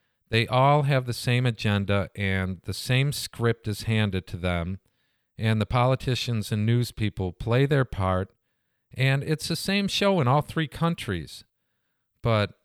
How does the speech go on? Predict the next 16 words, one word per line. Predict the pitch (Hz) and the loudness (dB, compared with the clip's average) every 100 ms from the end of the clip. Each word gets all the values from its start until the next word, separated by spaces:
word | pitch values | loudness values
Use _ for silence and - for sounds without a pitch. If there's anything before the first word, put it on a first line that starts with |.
| - | -10
no | 123 143 | -2 2
one | 151 139 | 2 2
wants | 123 127 - - | 0 -2 -4 -6
to | 113 | -2
know | 107 107 | 0 0
who | 101 110 | 0 -2
the | 98 | 0
writers | 95 104 104 101 - | 2 2 2 -2 -4
and | 92 87 - | -6 -8 -4
directors | 101 98 101 - 87 80 78 | 0 0 0 -4 -6 -6 -8
are. | 76 73 76 - _ | -8 -8 -8 -12 _
That's | - 98 - | -4 -2 -4
the | - | -10
big | 76 82 - | -8 -8 -10
secret. | - 87 - 85 90 - _ _ _ _ _ _ _ _ - | -10 -10 -8 -6 -6 -8 _ _ _ _ _ _ _ _ -12
Uh, | 104 101 98 | -6 -2 -2